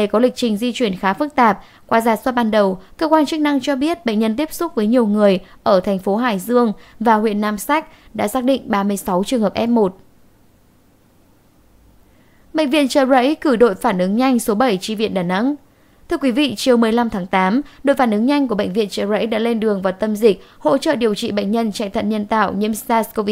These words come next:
hai. Giám đốc Bệnh viện Chợ Rẫy Nguyễn Tri Thức cho biết, đội phản ứng nhanh gồm ba điều dưỡng: Nguyễn Văn Định, Hà Văn Chiểu, Nguyễn Ngọc Hiệp của khoa thận nhân tạo.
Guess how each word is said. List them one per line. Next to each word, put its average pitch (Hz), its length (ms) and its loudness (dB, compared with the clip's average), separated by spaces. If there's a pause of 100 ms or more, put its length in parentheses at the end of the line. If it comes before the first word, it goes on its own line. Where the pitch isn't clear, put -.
hai. 208 240 0 (500)
Giám 302 200 2
đốc 359 120 2
Bệnh 285 160 2
viện 233 180 -2
Chợ 233 220 -4
Rẫy 226 240 2
Nguyễn 262 240 0
Tri 254 180 -4
Thức 330 260 -2
cho 254 160 -2
biết, 285 240 0 (260)
đội 277 100 -2
phản 269 180 2
ứng 226 160 2
nhanh 285 260 4
gồm 214 200 2
ba 202 140 0
điều 202 160 -2
dưỡng: 226 360 0 (260)
Nguyễn 226 180 0
Văn 233 160 -2
Định, 240 220 2 (180)
Hà 262 160 -2
Văn 285 160 0
Chiểu, 240 340 -2 (200)
Nguyễn 240 260 2
Ngọc 277 200 0
Hiệp 233 220 2 (320)
của 233 160 6
khoa 226 280 0
thận 208 260 -4
nhân 208 180 -2
tạo. 208 280 2